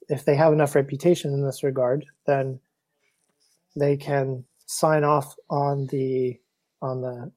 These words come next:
version of an application that gets deployed. <clears throat> And then this way, the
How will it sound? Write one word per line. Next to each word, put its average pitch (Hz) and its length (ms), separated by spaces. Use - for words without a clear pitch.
version 135 340
of 127 140
an 123 120
application 131 560
that 120 120
gets 127 220
deployed. 131 460
<clears throat> - 440
And 160 480
then 160 200
this 165 220
way, 156 560
the 147 460